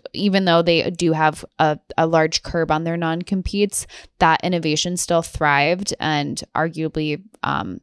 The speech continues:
at a faster degree than anywhere else that, or any industry that we've seen in this country, I think is a good case in favor of scaling back non-competes. But I do think it's, like,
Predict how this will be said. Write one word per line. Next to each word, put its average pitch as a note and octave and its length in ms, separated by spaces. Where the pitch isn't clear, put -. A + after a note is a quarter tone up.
at E3 140
a - 20
faster D3+ 340
degree D#3 280
than D3+ 140
anywhere D3+ 400
else C#3 280
that, - 260
or D3+ 140
any D#3 240
industry D#3 380
that - 80
we've D3+ 180
seen D3+ 380
in D3 100
this D3+ 200
country, G#3 500
I F#3 100
think E3+ 260
is D#3+ 200
a D3+ 200
good D#3+ 360
case D#3+ 360
in E3 180
favor D#3+ 600
of D3+ 240
scaling D3+ 580
back C#3+ 360
non-competes. A#3 680
But G#3+ 120
I G#3+ 120
do C#4+ 220
think D4 260
it's, - 260
like, A#3 140